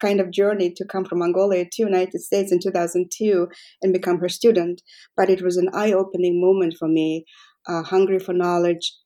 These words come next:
um, and, um, study, uh, and write my thesis, my dissertation thesis.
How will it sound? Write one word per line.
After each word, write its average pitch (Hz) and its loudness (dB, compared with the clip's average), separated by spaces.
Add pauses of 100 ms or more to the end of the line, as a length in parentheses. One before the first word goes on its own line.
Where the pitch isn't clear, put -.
um, 170 0
and, 170 -2 (220)
um, 160 -6
study, 202 0
uh, 165 -6
and 170 0
write 180 0
my 160 -2 (100)
thesis, 233 0
my 175 0
dissertation 196 -2
thesis. - -8